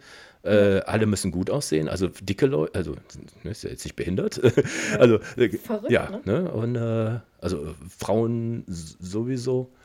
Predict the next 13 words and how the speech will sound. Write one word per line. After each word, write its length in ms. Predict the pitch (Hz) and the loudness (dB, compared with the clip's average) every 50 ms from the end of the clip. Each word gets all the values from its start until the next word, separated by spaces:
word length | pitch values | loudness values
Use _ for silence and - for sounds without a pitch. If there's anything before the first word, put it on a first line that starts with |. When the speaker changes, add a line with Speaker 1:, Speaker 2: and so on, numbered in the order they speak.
| - - - - _ - | -20 -20 -20 -20 _ -14
Speaker 1:
Äh, 40 | 104 90 87 87 87 82 - 80 69 - - 87 90 | -10 -8 -6 -4 -4 -6 -6 -8 -8 -10 -10 -10 -8
es 160 | 98 95 - - | -6 -6 -6 -6
ist, 320 | 90 - - - - - _ _ _ _ _ _ _ _ _ _ _ _ _ _ _ _ _ - | -6 -6 -6 -6 -8 -10 _ _ _ _ _ _ _ _ _ _ _ _ _ _ _ _ _ -6
äh, 180 | - - 73 - - - - - _ _ _ _ _ - - - - _ _ _ | -6 -6 -4 -6 -8 -12 -14 -18 _ _ _ _ _ -20 -20 -20 -20 _ _ _
ich, 340 | - - - - - - - | -8 -8 -6 -6 -8 -8 -8
äh, 100 | - 82 | -8 -6
manch-, 220 | 82 95 110 - - - | -6 -6 -6 -8 -8 -8
äh, 80 | 82 | -8
ich 200 | 82 - - 80 | -6 -6 -8 -6
weiß, 220 | - 76 - - - | -4 -4 -4 -6 -8
ist 300 | - 82 87 92 - - | -10 -10 -10 -6 -4 -4
das 100 | 85 - | -2 -2
jetzt 240 | 92 87 - - | -4 -6 -6 -10